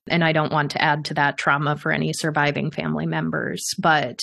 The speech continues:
it was very disappointing to see that we did get attacked. And in, in some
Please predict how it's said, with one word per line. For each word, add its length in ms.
it 180
was 380
very 400
disappointing 960
to 160
see 320
that 340
we 220
did 320
get 120
attacked. 380
And 140
in, 220
in 280
some 540